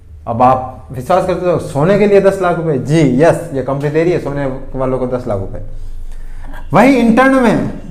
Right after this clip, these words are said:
जिस candidate का selection होगा उसको एक लाख रुपए दिया जाएगा। जैसे कि इनका एक criteria होता है, जैसे बीस आदमी लेने, तीस आदमी लेने, चालीस आदमी लेने, उसमें भी अगर जिसका selection होगा उसको एक लाख रुपए दिया जाएगा। और जो number one, जो number वन विनर, winner रहेगा उसको दस लाख रुपए दिया जाएगा।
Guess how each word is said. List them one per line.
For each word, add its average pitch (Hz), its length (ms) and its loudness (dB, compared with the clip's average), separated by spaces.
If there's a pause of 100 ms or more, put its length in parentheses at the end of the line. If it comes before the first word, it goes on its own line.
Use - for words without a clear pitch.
(220)
जिस 233 220 4
candidate 233 420 4
का 233 100 4
selection 202 360 2
होगा 196 200 4
उसको 175 680 0 (480)
एक 175 160 4
लाख 175 180 4
रुपए 143 200 0
दिया 120 180 -2
जाएगा। 104 400 -6 (320)
जैसे 165 240 4
कि 202 140 2
इनका 185 260 2
एक 185 100 4
criteria 180 420 2
होता 175 160 0
है, 165 120 0
जैसे 160 180 -2
बीस 170 220 -2
आदमी 160 260 2
लेने, 160 220 0
तीस 165 240 -2
आदमी 151 280 0
लेने, 156 180 -4
चालीस 156 280 0
आदमी 147 180 -2
लेने, 147 140 -2
उसमें 151 320 -6
भी 190 60 0
अगर 165 140 -2
जिसका 147 220 -4
selection 147 320 -6
होगा 151 140 -4
उसको - 160 -8
एक 135 260 -6
लाख 127 160 -4
रुपए 107 160 -8
दिया 98 240 -8
जाएगा। 92 380 -14 (600)
और 160 140 4
जो 156 180 4
number 175 340 2
one, 165 300 0
जो 139 100 -2
number 165 280 -2
वन 175 120 -2
विनर, 156 260 -2
winner 151 280 -2
रहेगा 151 300 0
उसको 139 300 -6
दस 175 320 -4
लाख 131 180 -2
रुपए 113 180 -4
दिया 101 180 -6
जाएगा। 85 340 -10